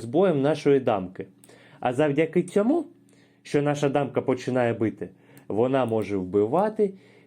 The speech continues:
всі шашки та дамки, які знаходяться на центральних або підвісних полях. Тобто так і так.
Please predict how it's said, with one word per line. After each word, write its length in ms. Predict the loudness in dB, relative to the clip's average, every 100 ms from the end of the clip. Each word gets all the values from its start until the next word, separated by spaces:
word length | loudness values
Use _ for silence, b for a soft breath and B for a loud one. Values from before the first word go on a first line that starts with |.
| B
всі 340 | -12 -2 0
шашки 600 | 2 2 0 -2 -4 -4 -6 _ _ -16 -2
та 120 | -2
дамки, 420 | 0 -2 -2 -2
які 320 | 0 0 0
знаходяться 840 | 0 0 0 0 2 2 0 -4 -4 -6 b b b b b b
на 360 | -2 0 -2 -6
центральних 680 | -2 -2 0 0 0 -2 -4 -4
або 260 | 0 0
підвісних 720 | 0 -2 -2 -4 -2 -4 -2
полях. 480 | -2 -2 -2 -6 _ _ _ _ _ _ _ _ _ _ -6
Тобто 340 | -6 -4 -8
так 540 | -4 -2 -2 -4 -16 _ _ _ _ _ _ _ _ _ _ _ _
і 120 | -4
так. 360 | -2 -2 -4 -8